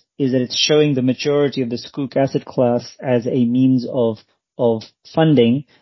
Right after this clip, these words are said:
uh, and it has brought a lot of first-time issuers, issuers who traditionally have been conventional issuers, into the market, whether that's the Egyptian government, which did a Sukuk for the first time,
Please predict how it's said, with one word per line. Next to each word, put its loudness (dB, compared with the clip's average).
uh, 2
and 4
it 2
has 2
brought -6
a -4
lot 0
of -8
first-time 2
issuers, -4
issuers -2
who -4
traditionally -2
have 2
been 2
conventional 0
issuers, -4
into 2
the 0
market, -2
whether -2
that's 0
the -4
Egyptian -4
government, -2
which -10
did -4
a 0
Sukuk -10
for -8
the -4
first -4
time, 0